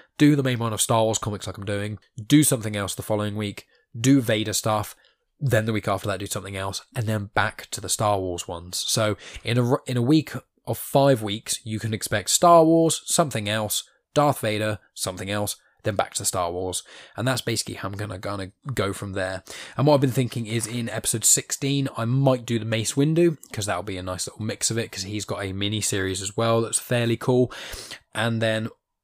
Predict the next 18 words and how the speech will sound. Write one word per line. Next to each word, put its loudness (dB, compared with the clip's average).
episode -2
seventeen, 0
that'll 0
be -2
to -4
volume -6
three. -4
So 0
gonna 6
try 2
and 4
do 4
the 0
Star 4
Wars 2
main -2
run -2
monthly, 0